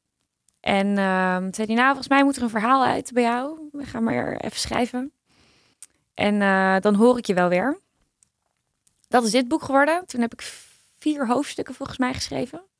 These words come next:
En, eh, toen heeft hij het, is een literair agent, voor de mensen die dat niet, eh, weten wat die precies doet. Dat is eigenlijk de schakel tussen de auteur en de uitgeverijen.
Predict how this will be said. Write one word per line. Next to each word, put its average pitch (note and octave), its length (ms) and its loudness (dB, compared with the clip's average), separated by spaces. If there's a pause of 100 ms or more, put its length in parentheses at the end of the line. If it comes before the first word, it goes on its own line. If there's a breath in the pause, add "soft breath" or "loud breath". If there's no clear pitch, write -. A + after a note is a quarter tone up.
(760 soft breath)
En, A3+ 380 4
eh, G#3+ 280 6
toen A#3+ 180 0
heeft A#3 220 2
hij A3+ 260 2
het, G#3+ 200 0
is G3+ 180 -2
een A3 80 2
literair A3 300 0
agent, A#3+ 320 4
voor G#3+ 100 -8
de G3+ 60 -2
mensen G3 240 0
die G3+ 100 -4
dat - 80 -12
niet, G3 260 -8 (100)
eh, G2+ 160 -6
weten G3+ 280 -4
wat G3 100 -12
die G3 120 -6
precies - 280 -8
doet. - 280 -2
Dat G#3 120 0
is F#3+ 60 -2
eigenlijk G#3 300 -4
de - 60 0
schakel G#3 260 0
tussen G3 200 -8
de E3+ 60 0
auteur F#3+ 340 -2
en F#3 60 -6
de F#3 60 -6
uitgeverijen. G3 680 -2